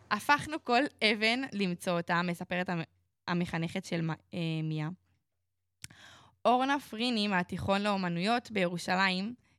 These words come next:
אומרת, "שלחנו, אה, מחלצים לקיבוץ, מה לא עשינו? לבסוף הם התייאשו, כך שההפתעה הייתה כפולה, כשצפו בח-, כשצפו בחזרתה." אמ,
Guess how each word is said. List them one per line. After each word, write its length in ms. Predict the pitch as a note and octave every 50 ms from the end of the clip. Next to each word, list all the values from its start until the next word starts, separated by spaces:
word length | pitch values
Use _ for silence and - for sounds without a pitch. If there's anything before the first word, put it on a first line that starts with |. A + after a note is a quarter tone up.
| _ _ -
אומרת, 500 | F3+ F3+ F3+ F3 E3+ D#3 - - - _ _ - - - - _ _
"שלחנו, 540 | - - G3+ G3+ G#3+ G#3+ - - C4 C4 B3 - - -
אה, 40 | G3 F#3+ F3+ F3 F3 F3 F3 F3 F3
מחלצים 420 | F3 F3+ - F3 F3 - G3+ G#3
לקיבוץ, 440 | G3+ - - F3+ F3 F3+ G3+ - -
מה 120 | G#3 G3 G3
לא 60 | F#3+
עשינו? 360 | F3+ F#3 - - F#3+ G#3+ A3+
לבסוף 380 | A3 G3 F#3+ F#3 - G3 F3 A3
הם 120 | G3+ F#3
התייאשו, 440 | F3 - F3+ E3+ F3 E3 - G#3+ G#3+
כך 180 | - G3 F3+ -
שההפתעה 400 | - G3 F3+ F3 - - F3+ F3
הייתה 220 | E3+ E3+ - F#3 F3+
כפולה, 520 | - - - - F3 E3 D#3+ D#3+ E3+ A3 C4
כשצפו 340 | - - - - - F3+ F3
בח-, 80 | F#3+ - - F#3+ -
כשצפו 800 | - - F3+ - - _ - - _ _ _ - - - -
בחזרתה." 680 | G3 G#3+ G#3 - F3+ E3+ F3 E3+ D#3+ E3 - - E3+ D3+ - _ _ _ _ _ _ _ - - - - - _ _ _ -
אמ, 580 | G#3 G#3 - G3 F#3+ F#3+ F#3 F#3 F#3 F#3 F#3